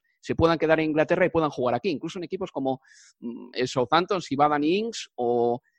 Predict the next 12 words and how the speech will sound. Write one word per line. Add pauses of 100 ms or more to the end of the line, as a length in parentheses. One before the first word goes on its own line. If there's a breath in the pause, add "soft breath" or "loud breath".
el
propio
Leeds
United,
si
ponen
a,
a
Phillips
en
la
selección.